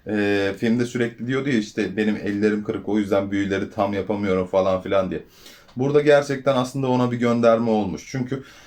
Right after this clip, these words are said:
elleri kırık olmadan gördüğünüz gibi doğrudan burada portalları falan açabiliyor. Yani o konuda rahat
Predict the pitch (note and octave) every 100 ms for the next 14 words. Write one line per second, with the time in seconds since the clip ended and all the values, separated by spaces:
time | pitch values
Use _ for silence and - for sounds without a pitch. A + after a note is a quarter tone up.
0 | - - G2 G#2+ B2+ F3+ F3 D3 C#3+ C3
1 | C3 C#3 D3+ C3+ A#2 A#2 B2 D3 B2+ C3+
2 | C3+ A#2 B2+ C3 B2+ B2 B2 B2+ D3 A#2+
3 | G#2+ B2 A2+ B2 D3 C#3+ B2 C3 G2+ G#2
4 | A#2+ A2 G#2 F#2+ D#2+ F2 F#2 F#2 - -
5 | - - - - _ _ _ _ _ _
6 | _ - A2 F#2+ F#2 A2+ A2 A2+ A2 C#3
7 | C3 G#2 G2+ F#2+